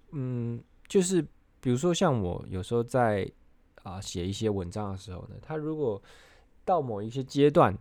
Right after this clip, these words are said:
哦，他可能，嗯，我会需要找出很好的一个比喻，或是我会需要，啊，举出一个很实际的例子，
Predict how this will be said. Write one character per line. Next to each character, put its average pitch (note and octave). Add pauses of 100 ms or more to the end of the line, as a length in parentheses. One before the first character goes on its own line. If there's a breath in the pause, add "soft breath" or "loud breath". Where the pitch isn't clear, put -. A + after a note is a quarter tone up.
哦， G2+
他 B2
可 A2+
能， F2+ (1160)
嗯， G2+
我 G#2+
会 C#3+
需 C3+
要 B2
找 F2+
出 G#2+
很 G#2
好 F#2
的 F2
一 F2+
个 G#2+
比 -
喻， G#2+
或 A#2
是 A2+
我 F#2+
会 A#2
需 A2
要， G#2 (640 loud breath)
啊， F#2+
举 G2
出 C3+
一 C#3
个 A#2
很 F#2
实 G2
际 A#2+
的 F#2+
例 A#2+
子， -